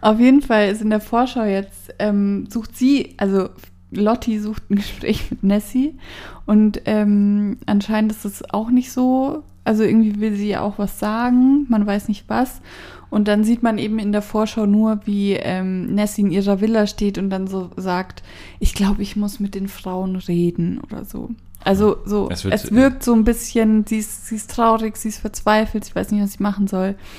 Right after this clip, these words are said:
Speaker 1: Sie bricht ab. So, das ist grad wird grad angeteasert, aber
Speaker 2: Dass
Speaker 1: ich hab
Speaker 2: Nessie das, das Experiment
Speaker 1: Ja.
Speaker 2: abbricht, sozusagen.
Speaker 1: Ja, aber ich hab keine Ahnung, ob das wirklich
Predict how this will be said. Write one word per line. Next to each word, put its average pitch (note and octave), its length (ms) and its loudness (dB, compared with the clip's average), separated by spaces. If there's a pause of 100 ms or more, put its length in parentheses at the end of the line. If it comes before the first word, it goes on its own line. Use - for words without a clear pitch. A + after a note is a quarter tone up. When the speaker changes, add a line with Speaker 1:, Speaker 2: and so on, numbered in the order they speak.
(240)
Speaker 1:
Sie - 180 -4
bricht - 360 -4
ab. - 260 -4
So, - 180 -6
das F3+ 260 2
ist - 240 -12
grad - 400 -6 (840)
wird F#3+ 180 2
grad F3+ 240 -4
angeteasert, F3 760 -2
aber F#3 100 -2
Speaker 2:
Dass F3+ 100 -2
Speaker 1:
ich - 40 -2
hab F#3+ 60 0
Speaker 2:
Nessie - 260 0
das, - 260 -6 (100)
das - 200 -8
Experiment E2+ 640 -4
Speaker 1:
Ja. F3+ 220 2
Speaker 2:
abbricht, - 160 -4
sozusagen. - 480 -14 (100)
Speaker 1:
Ja, - 280 -6 (240)
aber F#3 140 -2
ich F#3 120 -2
hab G3 160 -8
keine G3 300 0
Ahnung, - 260 -2
ob - 160 -8
das - 200 -6
wirklich F#3+ 540 -10